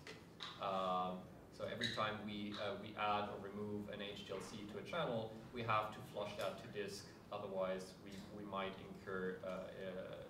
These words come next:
in, in, uh, in losses there. Um, so there is work you have to do even for probes. Um, but, uh, but we, the, there are ways we could replace those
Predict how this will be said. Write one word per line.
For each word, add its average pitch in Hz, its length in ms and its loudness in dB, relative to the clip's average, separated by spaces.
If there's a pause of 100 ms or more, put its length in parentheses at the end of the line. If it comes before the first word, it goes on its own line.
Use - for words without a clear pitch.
(140)
in, 95 240 -4
in, - 80 0
uh, - 580 -4
in 185 80 -4
losses - 400 -6
there. - 220 -6 (640)
Um, 92 240 8 (340)
so 113 140 -4
there 113 260 0 (160)
is 127 540 4 (340)
work 113 340 4
you 107 120 -2
have 104 260 4
to 120 60 -8 (120)
do 123 160 4 (220)
even 110 240 0 (140)
for 110 60 -4 (140)
probes. 151 600 6 (560)
Um, 101 400 4 (920)
but, 107 440 6
uh, 101 540 4 (240)
but - 320 2 (140)
we, 110 140 -2 (160)
the, 104 220 2 (480)
there 104 200 2 (240)
are 113 360 6
ways 110 380 2
we 113 80 -2 (120)
could 120 220 0
replace 123 460 2
those 107 300 0